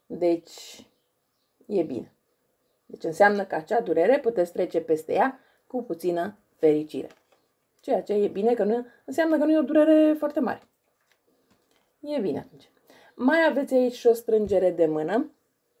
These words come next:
Iar această strângere de mână vă spune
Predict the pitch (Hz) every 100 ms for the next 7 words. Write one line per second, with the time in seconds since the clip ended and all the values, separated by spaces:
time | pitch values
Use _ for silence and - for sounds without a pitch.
0 | _ _ _ _ _ - 196 190 185 269
1 | 311 285 - 269 262 254 196 208 202 262
2 | 294 - - _ _ - 214 - 302 302